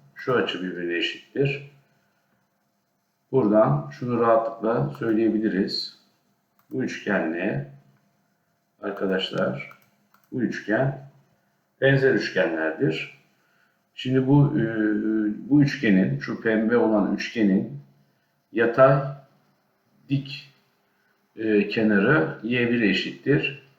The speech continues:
Düşey dik kenarı ise H bir eksi H üçtür. Diğer, e, turuncu renkli üçgenin yatay dik kenarı Y iki uzunluğundadır.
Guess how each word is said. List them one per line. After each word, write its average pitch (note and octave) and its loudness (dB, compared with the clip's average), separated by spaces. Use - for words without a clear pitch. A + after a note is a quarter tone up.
Düşey C3 2
dik A#2 -6
kenarı G#2 2
ise C#3 0
H - -2
bir C3 2
eksi G2+ 2
H B2 0
üçtür. - -2
Diğer, C3+ 2
e, G2+ 0
turuncu B2 0
renkli G#2+ 2
üçgenin G2+ 0
yatay A#2+ 4
dik - -10
kenarı G#2+ 2
Y A#2 2
iki A2 -2
uzunluğundadır. F#2+ 0